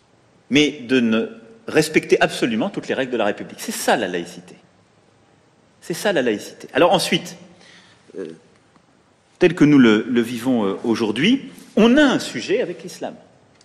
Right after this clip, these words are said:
Et donc, de la même manière qu'il ne faut pas dire « problème c'est la laïcité », il y a un sujet avec l'islam qui est,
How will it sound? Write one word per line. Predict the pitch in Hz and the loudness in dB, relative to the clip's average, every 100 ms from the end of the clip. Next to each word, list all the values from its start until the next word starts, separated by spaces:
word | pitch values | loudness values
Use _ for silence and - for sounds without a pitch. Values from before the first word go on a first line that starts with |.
| _ _ _ _ _ _ _ _ _ - | _ _ _ _ _ _ _ _ _ -8
Et | 127 | -4
donc, | 165 - | -4 0
de | 143 | 2
la | |
même | 147 160 | 4 2
manière | 151 160 | 0 0
qu'il | 147 | -4
ne | - | -4
faut | |
pas | - 127 | 0 0
dire « | 131 - - - | 0 -2 -6 -2
problème | 156 147 | 0 0
c'est | 147 | 0
la | 123 | 0
laïcité », | 113 113 139 247 - - - | 0 -2 -4 -8 -10 -18 -6
il | 175 | -2
y | 180 247 | 2 2
a | 262 | 2
un | 175 | -2
sujet | - 127 170 233 | -4 -6 -4 -2
avec | 143 156 | -2 -4
l'islam | 143 - 113 98 | -6 -8 -6 -8
qui | - 175 190 | -10 -2 2
est, | 147 - | 2 0